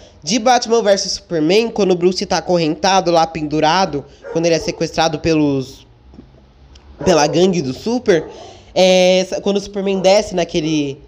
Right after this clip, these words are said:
sei lá onde eles estão ali, quando ele desce, cai ali do, é, cai, e o Batman tá lá acorrentado, depois que sequestraram ele, o Superman cai, levanta assim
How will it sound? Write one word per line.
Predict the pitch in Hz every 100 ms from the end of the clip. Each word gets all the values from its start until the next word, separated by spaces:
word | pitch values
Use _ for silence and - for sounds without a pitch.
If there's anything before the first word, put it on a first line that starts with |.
| -
sei | - 262
lá | 202
onde | 175 147
eles | 151 143
estão | - 175 160
ali, | 156 175
quando | - 165
ele | 151
desce, | 143 190 190 - - -
cai | - 180 175
ali | 165
do, | 143 147 - - - - - -
é, | 147 143 127 127 - - -
cai, | - 240 220 156 - - - _ _ _
e | 147
o | 165
Batman | 185 185 180
tá | 180 175
lá | 165
acorrentado, | 170 160 147 143 175 185 156 139 - -
depois | 139 139 151 -
que | 165 143
sequestraram | 160 - 147 - 147 139 139
ele, | 185 190 175 - - - -
o | -
Superman | - 175 180
cai, | 175 185 185 226 233 -
levanta | 160 175 147 170 196 220 202
assim | 165 - 208 233